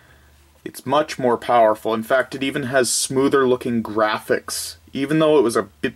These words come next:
cartridge-based video game console, and that ticked a lot of companies off. But yes, it ha-, did have smoother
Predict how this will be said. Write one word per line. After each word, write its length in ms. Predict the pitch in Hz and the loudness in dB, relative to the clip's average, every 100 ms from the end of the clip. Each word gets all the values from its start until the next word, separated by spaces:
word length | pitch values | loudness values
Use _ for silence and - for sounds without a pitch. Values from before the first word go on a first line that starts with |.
| _ | _
cartridge-based 1000 | - 131 135 - 170 156 - 151 160 - - - - - - - _ _ _ - | -2 0 2 2 0 0 0 2 2 -4 -16 -20 -20 -20 -20 -20 _ _ _ -18
video 400 | 113 135 156 151 | -6 2 4 4
game 260 | 156 156 | 2 0
console, 560 | 156 - 147 156 165 147 | -4 0 0 2 2 2
and 80 | 123 | 2
that 180 | 139 | -2
ticked 280 | - 147 - | -2 -4 0
a 40 | 123 | 2
lot 240 | 117 123 | 4 4
of 120 | 131 | 0
companies 520 | - 131 117 127 120 | -4 -4 -2 -2 0
off. 480 | 110 110 139 - - _ _ _ _ - - _ _ _ _ _ | 4 4 4 0 -12 _ _ _ _ -20 -20 _ _ _ _ _
But 180 | 123 110 | -2 0
yes, 440 | 113 139 139 - | 2 2 2 -2
it 220 | - 113 - | -4 -6 -6
ha-, 200 | 120 120 | -6 -2
did 280 | 127 147 | 2 0
have 300 | 147 139 123 | 0 0 0
smoother 880 | - - - 127 131 123 123 117 117 | -2 -6 -2 2 4 4 4 2 0